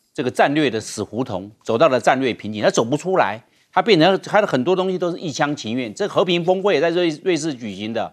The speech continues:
也是一厢情愿。你没有俄罗斯，你那和平会，你不要说开，你怎么开？开了就做那些决议，真正的对象、真正的核心的目标是俄罗斯，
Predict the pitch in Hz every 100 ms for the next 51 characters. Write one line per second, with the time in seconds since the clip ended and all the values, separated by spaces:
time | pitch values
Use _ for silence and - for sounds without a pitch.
0 | _ _ _ _ 170 170 131 107 - 98
1 | - 135 135 131 - 101 110 92 131 208
2 | 269 208 180 226 175 139 - - 196 208
3 | 226 170 - - 190 208 196 208 196 151
4 | 180 185 196 202 _ _ - 240 220 -
5 | 208 226 214 214 - 170 214 170 _ _
6 | - 302 285 302 196 170 170 160 - 269
7 | 147 117 220 147 - 233 226 208 147 147
8 | 156 202 175 175 165 226 254 156 107 110
9 | - 123